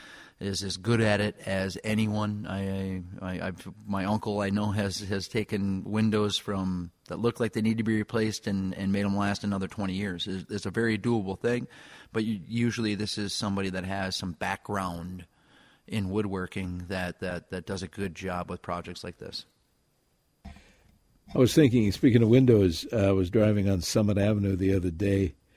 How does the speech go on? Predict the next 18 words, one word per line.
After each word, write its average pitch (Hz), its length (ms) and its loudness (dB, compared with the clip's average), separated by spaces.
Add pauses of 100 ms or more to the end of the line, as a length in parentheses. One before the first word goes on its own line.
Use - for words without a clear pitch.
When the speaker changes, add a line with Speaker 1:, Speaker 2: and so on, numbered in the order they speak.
(300)
Speaker 2:
looking 110 240 2
at 98 160 2
these 95 180 2
great 107 300 4
mansions, 101 760 2
and 101 220 -2
I 98 140 2
know 110 400 4
that 101 180 0
Lindus 117 500 4
has 95 140 0
been 95 300 0
not 104 220 0
only 92 240 2
in 87 100 0
that 123 220 4
neighborhood, 90 580 -2
but 95 140 -2